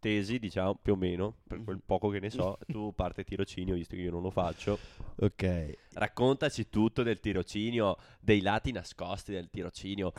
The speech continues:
Speaker 1: Come si fa il tirocinio?
Speaker 2: Beh, allora, il tirocinio lo si può fare interno all'università o esterno, e quindi trovando un'azienda associata all'università,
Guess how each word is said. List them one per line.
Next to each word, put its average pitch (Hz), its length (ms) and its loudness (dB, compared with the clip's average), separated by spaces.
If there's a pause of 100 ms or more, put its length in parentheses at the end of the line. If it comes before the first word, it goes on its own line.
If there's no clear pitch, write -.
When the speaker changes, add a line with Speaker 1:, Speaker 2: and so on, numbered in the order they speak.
(160)
Speaker 1:
Come 143 240 8
si 110 140 -4
fa 107 220 2
il 113 80 0
tirocinio? 85 560 -8 (440)
Speaker 2:
Beh, 95 240 6 (140)
allora, 95 760 4
il 104 160 -4
tirocinio 117 540 4
lo 151 100 6
si 95 160 -2
può 95 160 4
fare 90 460 2
interno 104 840 4
all'università 95 960 6
o 98 180 8
esterno, 90 760 0
e 101 120 -2
quindi 87 560 -2
trovando 90 440 0
un'azienda 92 840 0 (340)
associata 98 440 4
all'università, 98 840 4